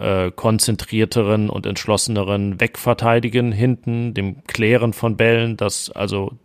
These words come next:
Druck und Übergewicht des Gegners nicht immer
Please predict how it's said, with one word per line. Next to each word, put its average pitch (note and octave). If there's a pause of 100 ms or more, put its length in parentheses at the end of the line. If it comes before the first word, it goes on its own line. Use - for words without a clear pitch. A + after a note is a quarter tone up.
(180)
Druck -
und -
Übergewicht G2+
des -
Gegners G#2+
nicht G2+
immer G#2